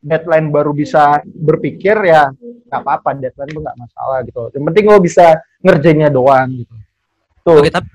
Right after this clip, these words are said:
Speaker 2: tapi
Speaker 1: Oh iya,
Speaker 2: gini,
Speaker 1: ada
Speaker 2: Bang.
Speaker 1: cerita lucu.
Speaker 2: Oke, gimana, gimana?
Speaker 1: Gimana tuh?
Speaker 2: Nggak, nggak, lanjut
Speaker 1: Cerita
Speaker 2: aja,
Speaker 1: lucu
Speaker 2: cerita.
Speaker 1: waktu
Speaker 2: Ah.
Speaker 1: gue proposal. Jadi itu kan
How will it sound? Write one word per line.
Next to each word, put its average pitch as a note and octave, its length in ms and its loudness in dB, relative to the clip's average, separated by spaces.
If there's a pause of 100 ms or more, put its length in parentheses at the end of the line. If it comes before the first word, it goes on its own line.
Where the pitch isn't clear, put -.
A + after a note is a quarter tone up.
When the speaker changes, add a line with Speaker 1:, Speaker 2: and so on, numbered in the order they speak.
Speaker 2:
tapi F3+ 160 -2
Speaker 1:
Oh A3+ 80 8
iya, A#3+ 160 6
Speaker 2:
gini, G#3+ 80 -4
Speaker 1:
ada F#3+ 160 6
Speaker 2:
Bang. B3 80 -4
Speaker 1:
cerita A#3 240 4
lucu. F#3+ 240 4
Speaker 2:
Oke, D3+ 220 4 (100)
gimana, C3 180 -4
gimana? A#2 220 -6 (160)
Speaker 1:
Gimana D3 400 0
tuh? A#2+ 120 -10 (280)
Speaker 2:
Nggak, D3+ 160 0
nggak, D3 120 -4 (120)
lanjut C#3 180 -4
Speaker 1:
Cerita F#3+ 220 4
Speaker 2:
aja, F#3+ 80 4
Speaker 1:
lucu F#3+ 160 2
Speaker 2:
cerita. A3 80 6
Speaker 1:
waktu G#3+ 220 -2
Speaker 2:
Ah. F3 100 -4
Speaker 1:
gue E3+ 220 6 (920)
proposal. E3 560 0 (320)
Jadi D3+ 320 0 (160)
itu G#3 160 -6
kan B3 120 0